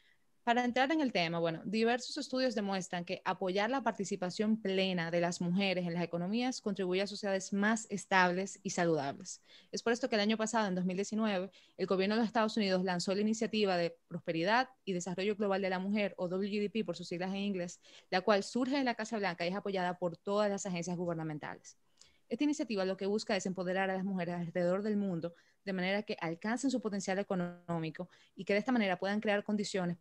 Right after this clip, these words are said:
para promover y aumentar la estabilidad y la seguridad para todos. La meta que tenemos con la iniciativa es de impactar a cincuenta millones de mujeres al dos mil veinticinco.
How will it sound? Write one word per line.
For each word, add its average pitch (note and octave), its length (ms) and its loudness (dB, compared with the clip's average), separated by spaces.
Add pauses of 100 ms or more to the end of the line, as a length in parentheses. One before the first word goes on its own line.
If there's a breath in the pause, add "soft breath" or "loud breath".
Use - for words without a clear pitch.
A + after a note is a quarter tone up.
para F3 160 -2
promover E3+ 580 2
y G3+ 80 0
aumentar F3+ 540 0
la F#3+ 60 -2
estabilidad F#3 640 -2 (360)
y F#3+ 120 -2
la F#3+ 180 4
seguridad F3+ 580 -2 (160)
para D3+ 200 -2
todos. - 380 -12 (680)
La G#3 100 2
meta A3+ 220 2
que C#4 80 -2
tenemos C4+ 280 2
con C4+ 140 0
la B3 60 2
iniciativa F#3 560 -2 (400 soft breath)
es F#3+ 140 -2
de A#3+ 80 0
impactar G#3+ 520 0
a F3 120 -4
cincuenta A3 880 -4
millones G#3+ 360 2
de G#3+ 80 0
mujeres F#3+ 480 0
al F#3 160 2
dos F3 160 -6
mil E3+ 120 -4
veinticinco. E3 520 -6